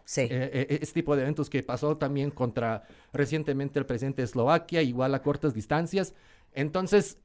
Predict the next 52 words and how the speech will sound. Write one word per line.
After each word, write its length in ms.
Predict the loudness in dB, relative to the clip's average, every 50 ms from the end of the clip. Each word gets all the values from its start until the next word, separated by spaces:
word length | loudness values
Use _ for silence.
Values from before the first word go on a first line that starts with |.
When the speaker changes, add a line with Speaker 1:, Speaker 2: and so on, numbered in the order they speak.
| _ _ _ _ _ -20 _ -20 -20 -20 -16
Speaker 2:
fueron 300 | -4 0 0 2 2 2
realmente 400 | 2 2 0 0 -2 -2 -2 -2
pocos 460 | 0 6 6 6 6 8 6 2 4 4
los 160 | 0 0 0
ataques 440 | -2 0 0 -2 0 0 -4 -4 -2
con, 460 | 0 0 0 2 0 0 -2 -2 -2
con 140 | 0 0 0
un 100 | 0 0
francotirador, 720 | 0 0 0 0 0 0 2 4 4 6 6 6 4 4 0 -4
honestamente. 540 | -2 -2 0 2 2 2 2 2 2 4 4
Speaker 1:
Ujú. 60 | 2
Speaker 2:
Esa 120 | 4 2 0
es 60 | 0
la 100 | 0 -2
razón 260 | -4 -6 -8 -8 -8
por 120 | -6 -4 -4
la 80 | -4
cual 160 | -2 -2 -4
como 200 | -4 -4 -8 -6
que 60 | -6 -8
no 100 | -6 -2
se 80 | -2
la 80 | -2 -2
creía. 200 | -2 -6 -10 -12 -20 -20 -20 -18 -10
Entonces, 480 | -10 -6 -4 -4 0 2 0 0 0 -8 _ _ 0
eso 260 | 0 4 4 4 4
como 200 | 4 2 0 2
que 100 | 2 0
es 80 | 0 0
un 100 | 0 2
primer 320 | 2 4 4 4 2 2
punto 260 | -2 -2 -2 -2 -2
que 140 | -2 -2 -2
ya 160 | 0 0 0
lo 160 | 0 -2 0
corrigieron 560 | 0 0 0 0 -2 0 0 2 2 2 2 0
Speaker 1:
O 40 | 4
sea, 180 | 4 4 4 4
no 220 | 4 6 6 8
Speaker 2:
de 80 | 12 12
Speaker 1:
vieron 380 | 12 12 12 12 12 12 10
Speaker 2:
inmediato. 200 | 8 4 -4 -12 -20 -20 -20 -20 _ _ 6
Speaker 1:
techos, 380 | 8 8 8 8 4 2 2
Speaker 2:
Este 120 | 4 6 6
Speaker 1:
no 80 | 6
vieron 340 | 8 8 6 6 6 6 6
árboles, 440 | 6 6 6 4 2 2 0 2 2
no 100 | 4 4
vieron, 300 | 6 6 6 6 4 4 4
no, 180 | 4 4 4
no, 260 | 6 6 4 6 6 8
no 160 | 10 10